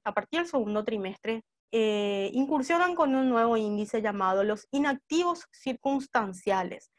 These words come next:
Bueno, ¿y qué son, digamos, los inactivos circunstanciales? Los inactivos circunstanciales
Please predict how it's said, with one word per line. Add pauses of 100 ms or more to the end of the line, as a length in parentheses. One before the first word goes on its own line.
(920)
Bueno, (680)
¿y
qué
son, (140)
digamos,
los
inactivos
circunstanciales?
Los
inactivos
circunstanciales